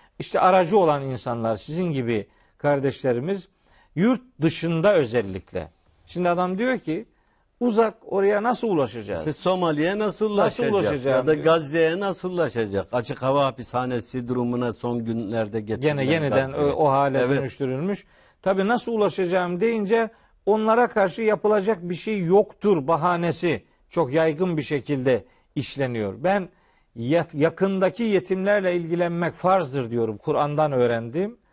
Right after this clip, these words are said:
Speaker 1: Ama her yetime yakın olmak da farzdır. Bu ayrı bir görevdir. Bunu işte bu sizin gibi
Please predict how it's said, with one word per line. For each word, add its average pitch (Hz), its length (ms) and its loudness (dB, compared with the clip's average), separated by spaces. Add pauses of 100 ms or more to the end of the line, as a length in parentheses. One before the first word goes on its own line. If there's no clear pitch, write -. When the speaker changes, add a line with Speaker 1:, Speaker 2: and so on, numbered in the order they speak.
(520)
Speaker 1:
Ama 143 340 0 (300)
her 196 300 0
yetime 190 520 0
yakın 160 440 2
olmak 156 520 2
da 147 100 2
farzdır. - 640 -8 (340)
Bu 131 160 2
ayrı 170 300 2
bir 247 60 2
görevdir. 131 600 0 (360)
Bunu 240 220 0
işte 202 340 -4
bu 180 100 -4
sizin 202 360 -2
gibi 185 340 -2